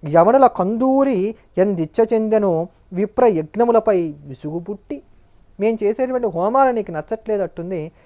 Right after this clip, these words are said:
వారి యొక్క కందూరి అంటే నీకు చాలా ఇష్టంగా ఉన్నట్టు కనబడుతున్నది. "కానజాతి సలాముపై నింపు బుట్టెనో దేవతా ప్రణుతిపై భావమెడలి." మేము పెట్టేటువంటి నమస్కారాలు నీకు నచ్చట్లేదట్టుంది,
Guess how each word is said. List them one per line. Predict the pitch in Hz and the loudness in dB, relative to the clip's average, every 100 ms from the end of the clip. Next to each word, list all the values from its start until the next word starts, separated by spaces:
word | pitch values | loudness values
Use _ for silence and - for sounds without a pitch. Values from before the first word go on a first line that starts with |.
| _ - | _ -4
వారి | 151 165 | 0 2
యొక్క | 165 - - - | 0 -8 -12 -8
కందూరి | 175 247 269 233 | -6 -4 -2 -2
అంటే | 233 | -2
నీకు | 226 190 | -6 -6
చాలా | 170 180 151 | -4 -2 -2
ఇష్టంగా | 131 - 226 226 | -6 -8 -2 0
ఉన్నట్టు | 190 170 180 | 0 -2 -8
కనబడుతున్నది. | 160 156 156 156 143 127 151 214 180 _ _ _ _ _ _ _ _ - - | -6 -6 -8 -8 -8 -8 -12 -16 -20 _ _ _ _ _ _ _ _ -20 -4
"కానజాతి | - 175 214 226 233 269 254 | 2 6 6 10 10 10 6
సలాముపై | 202 185 226 254 247 233 208 | 2 6 6 6 2 2 2
నింపు | 165 160 233 | 0 -6 -6
బుట్టెనో | 208 208 202 190 156 147 _ _ - | -6 -4 -4 -2 -4 -8 _ _ -12
దేవతా | 151 165 180 226 226 247 269 | -4 0 2 8 10 12 8
ప్రణుతిపై | 269 220 220 214 202 185 151 | 4 0 0 0 0 0 -2
భావమెడలి." | 135 117 110 143 185 196 208 269 _ _ _ _ 190 | -8 -12 -8 -6 -2 2 0 -2 _ _ _ _ -4
మేము | 208 196 | -2 -2
పెట్టేటువంటి | 180 254 254 254 226 | -2 0 0 0 -2
నమస్కారాలు | 185 - - 277 285 269 | -2 -2 6 8 8 6
నీకు | 226 | 0
నచ్చట్లేదట్టుంది, | 185 165 220 - 220 190 - 185 156 | -6 -6 -8 -4 -2 -2 -4 -6 -6